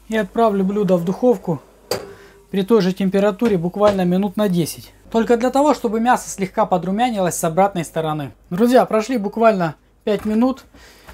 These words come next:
Мясо уже достаточно подрумянилось. Вот такое вот красивое,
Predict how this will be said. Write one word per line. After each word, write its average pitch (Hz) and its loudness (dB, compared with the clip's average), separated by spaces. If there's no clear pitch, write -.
Мясо 220 2
уже 175 0
достаточно 180 0
подрумянилось. 208 -2
Вот 185 -8
такое 214 0
вот - -2
красивое, 180 0